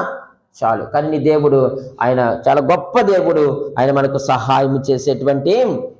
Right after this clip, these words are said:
దేవుడు. ఆయనే మన దాగు చోటు, ఆయన మన పాదములను తొట్టిల్లనీయుడు అని దేవుని వాక్యముగా, వాక్యములో ఆయన తెలియచేస్తూ ఈరోజు మనల్ని బలపరుస్తూ ఉన్నాడు.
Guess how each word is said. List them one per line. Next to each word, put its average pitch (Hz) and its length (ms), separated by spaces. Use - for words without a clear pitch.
దేవుడు. 113 460
ఆయనే 170 680
మన 135 120
దాగు 147 380
చోటు, 123 480
ఆయన 139 320
మన 135 180
పాదములను 139 1000
తొట్టిల్లనీయుడు 131 1120
అని 117 400
దేవుని 120 260
వాక్యముగా, 147 1000
వాక్యములో 135 460
ఆయన 131 140
తెలియచేస్తూ 143 800
ఈరోజు 147 220
మనల్ని 147 240
బలపరుస్తూ 202 680
ఉన్నాడు. 123 340